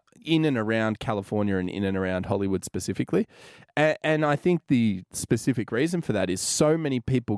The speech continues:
go there trying to find, uh, themselves or trying to find a social circle that fits what they believe in.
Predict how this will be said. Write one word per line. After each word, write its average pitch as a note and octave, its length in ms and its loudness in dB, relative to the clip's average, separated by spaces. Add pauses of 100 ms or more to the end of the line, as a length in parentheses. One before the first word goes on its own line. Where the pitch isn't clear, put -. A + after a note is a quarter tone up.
go A2+ 220 2
there G2+ 220 -2
trying G#2+ 560 -2
to - 160 -8
find, F#2 680 -4 (800)
uh, F#2 160 2
themselves F#2+ 800 0
or G#2 80 -4
trying D#3+ 320 0
to E3+ 80 -2
find A#2+ 680 -2 (360)
a G#2+ 100 0
social A2 560 0
circle G2+ 600 -2
that F#2 200 -4
fits - 460 -6
what - 220 -2
they F#2+ 180 0
believe F#2+ 500 -2
in. - 200 -10